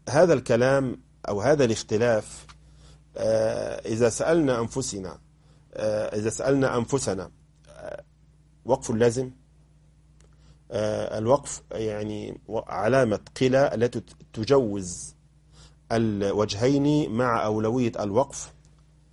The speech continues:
علامة صلة التي تجوز الوجهين مع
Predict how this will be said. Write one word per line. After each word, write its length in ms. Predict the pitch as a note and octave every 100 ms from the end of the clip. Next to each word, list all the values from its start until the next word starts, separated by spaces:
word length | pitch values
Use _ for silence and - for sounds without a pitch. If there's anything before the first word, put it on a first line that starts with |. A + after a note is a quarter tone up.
| _ - _
علامة 460 | G#2 A2+ C#3 C3 A2 - -
صلة 520 | - - C#3+ D#3 D3+ - -
التي 600 | G#2 B2+ C3+ C3+ C#3+ -
تجوز 600 | - A2 C3+ A#2+ G2 F#2 -
الوجهين 720 | A2+ A2+ G#2+ A#2 C3 A2+ G2 -
مع 580 | G2 C#3 C3+ A#2 G2+